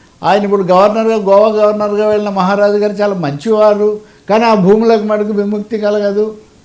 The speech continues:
ఆ పంచగ్రామాలకు పరిష్కారం దొరకదు. ఇవన్నీ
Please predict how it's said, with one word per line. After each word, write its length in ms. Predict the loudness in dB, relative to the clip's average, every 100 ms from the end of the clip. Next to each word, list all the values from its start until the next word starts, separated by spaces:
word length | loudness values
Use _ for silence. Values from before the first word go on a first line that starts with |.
| _ -14
ఆ 40 |
పంచగ్రామాలకు 960 | -4 -4 -2 -2 0 -2 0 0 -2 -2
పరిష్కారం 680 | -2 -2 -4 -4 -4 -2 -4
దొరకదు. 500 | -4 -4 -4 -4 -4
ఇవన్నీ 840 | -4 -4 -2 -2 -2 -2 -4 -8